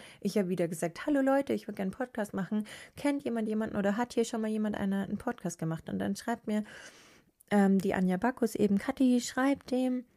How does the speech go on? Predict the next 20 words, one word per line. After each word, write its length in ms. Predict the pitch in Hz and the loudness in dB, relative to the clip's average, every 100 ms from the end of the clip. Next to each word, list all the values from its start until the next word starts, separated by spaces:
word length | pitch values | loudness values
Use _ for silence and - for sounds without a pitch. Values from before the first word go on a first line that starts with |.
| _ _ _ - | _ _ _ -2
Konstantin, 1000 | 302 294 285 277 262 262 262 247 233 220 208 | 2 2 2 2 2 2 0 2 0 0 2
ähm, 260 | 208 202 | 2 2
der 180 | 202 208 | 2 2
macht 240 | 202 202 202 | 2 -2 -6
das 100 | - | -6
professionell.“ 840 | 196 - 185 190 180 202 185 208 - - - - | -4 -4 -4 0 2 4 4 0 -2 -16 -18 -4
Und 260 | 208 208 - - - _ _ _ _ _ | 0 2 0 -10 -20 _ _ _ _ _
es 160 | - 226 | 0 0
ist 180 | 247 240 | 0 0
nicht 200 | 226 220 | 0 0
genial, 720 | 196 180 175 190 226 247 277 - _ _ | 0 0 0 0 -2 -2 -6 -12 _ _
aber 520 | 208 202 196 202 202 - | 0 2 4 2 0 -2
wir 220 | 190 202 | 0 0
stehen 220 | 208 220 233 | 2 0 0
uns 140 | 214 | 0
oft 160 | 190 - | -4 -2
selber 300 | 185 202 190 | 0 2 2
so 100 | 165 | 0
im 140 | 160 | 2
Weg. 340 | 160 156 - | 2 0 -4